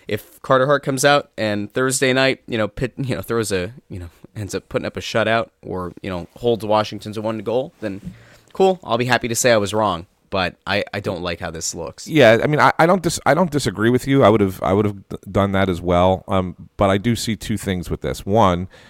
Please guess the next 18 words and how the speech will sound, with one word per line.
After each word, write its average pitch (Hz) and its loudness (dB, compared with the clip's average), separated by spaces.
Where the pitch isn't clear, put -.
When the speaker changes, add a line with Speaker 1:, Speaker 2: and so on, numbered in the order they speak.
Speaker 2:
uh, 85 -2
Elliott 98 2
really 92 0
looked - -4
bad 82 0
against 76 -6
Washington, 69 -4
and 87 -4
it - -2
was 85 -4
the 90 -4
one 92 0
team 85 -4
that 82 -2
made 85 0
him 82 -4
look 65 -10
bad. 58 -8